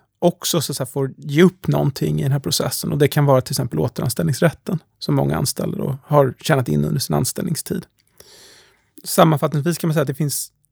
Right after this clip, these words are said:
väldigt många olika skäl till att man kan ha ett intresse av att ingå sådant avslutsavtal med den anställde. Och det viktigaste är väl egentligen att uppnå liksom tydlighet mellan arbetsgivare och arbetstagare vad som gäller,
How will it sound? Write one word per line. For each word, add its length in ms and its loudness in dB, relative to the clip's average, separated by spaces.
väldigt 280 2
många 220 -2
olika 440 2
skäl 240 -4
till 240 -2
att 120 -2
man 240 -4
kan 220 6
ha 40 6
ett 80 0
intresse 360 0
av 40 0
att 80 -6
ingå 260 0
sådant 240 -2
avslutsavtal 760 -2
med 180 -4
den 100 -2
anställde. 520 -4
Och 140 -6
det 80 -4
viktigaste 540 2
är 40 6
väl 120 -2
egentligen 480 0
att 100 -8
uppnå 280 -8
liksom 180 -10
tydlighet 800 -2
mellan 480 -4
arbetsgivare 560 2
och 40 2
arbetstagare 480 -4
vad 180 -2
som 160 -2
gäller, 360 0